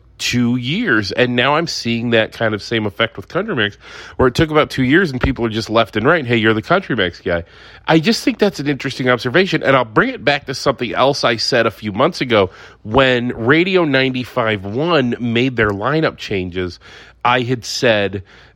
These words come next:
that, uh, because I just, as I mentioned in my list of things, I just had dinner with Billy DeTore, so it's fresh in my head.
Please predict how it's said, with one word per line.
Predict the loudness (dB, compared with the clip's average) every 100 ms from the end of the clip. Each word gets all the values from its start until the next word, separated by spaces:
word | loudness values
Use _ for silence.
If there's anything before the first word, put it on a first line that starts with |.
| -6
that, | 2 4 4 2 0
uh, | 2 4 4 0 -4 -14 -10
because | -4 -2 0
I | 0
just, | -2 -2
as | 0 2 2 2
I |
mentioned | 2 0 0 -2
in | 0
my | 0
list | 0 0 -4
of | -6
things, | -4 -4
I | -4
just | -6 -6
had | -2
dinner | 0 0
with | -2 -2
Billy | 0 0
DeTore, | -4 -4 -2 -2
so | -4
it's | -8
fresh | -4 -2 -2
in | -2
my | -2
head. | 2 0